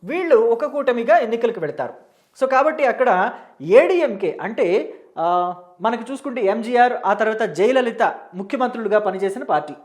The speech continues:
బీజేపీకి జాతీయ, జాతీయ పార్టీ కాబట్టి ఎంత లేదన్నా కొంత బలం ఉంటుంది. అలాగే టీవీకే,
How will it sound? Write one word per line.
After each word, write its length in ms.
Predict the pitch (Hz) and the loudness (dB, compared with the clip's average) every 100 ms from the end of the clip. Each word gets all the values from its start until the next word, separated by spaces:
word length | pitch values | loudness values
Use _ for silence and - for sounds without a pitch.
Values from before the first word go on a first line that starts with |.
| _ _ - | _ _ -16
బీజేపీకి 680 | 214 294 302 294 285 269 302 | -6 -2 0 0 -2 -6 -6
జాతీయ, 500 | 202 226 233 269 240 233 - | 0 2 2 -2 -6 -8 -6
జాతీయ 340 | 175 226 277 | 2 2 2
పార్టీ 320 | 262 240 233 226 | 0 2 2 2
కాబట్టి 300 | 220 220 254 | 2 2 -2
ఎంత 180 | 202 | 0
లేదన్నా 280 | 240 220 233 | 0 0 0
కొంత 220 | 233 202 | -2 -4
బలం 240 | 175 175 190 | 0 0 0
ఉంటుంది. 320 | 170 143 - | -6 -10 -10
అలాగే 460 | - 208 240 214 220 | -4 -2 0 2 0
టీవీకే, 640 | 269 285 254 - 151 | -2 -4 -4 -6 -10